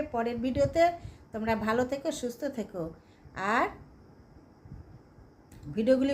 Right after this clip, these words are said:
ভালো লাগলে লাইক, শেয়ার, সাবস্ক্রাইব করে দেবে। আর আজকের মতো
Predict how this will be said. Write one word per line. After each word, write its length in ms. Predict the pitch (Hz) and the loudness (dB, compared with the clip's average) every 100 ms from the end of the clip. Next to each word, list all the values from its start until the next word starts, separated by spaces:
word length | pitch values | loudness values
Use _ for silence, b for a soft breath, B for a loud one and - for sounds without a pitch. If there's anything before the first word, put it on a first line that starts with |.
| 233 | 2
ভালো 160 | 226 247 | 4 4
লাগলে 260 | 262 262 294 466 403 226 | 4 4 4 4 4 4
লাইক, 160 | 247 247 | 4 2
শেয়ার, 160 | 302 294 | -4 -2
সাবস্ক্রাইব 420 | 240 220 - 233 220 233 | -2 -2 -4 -4 -4 -4
করে 140 | 214 190 | -4 -4
দেবে। 200 | 175 160 156 - - - - - - 190 | -4 -4 -4 -12 -20 -20 -20 -20 -12 0
আর 80 | 196 214 | 4 4
আজকের 260 | 214 254 254 | 4 2 4
মতো 220 | 262 320 | 4 4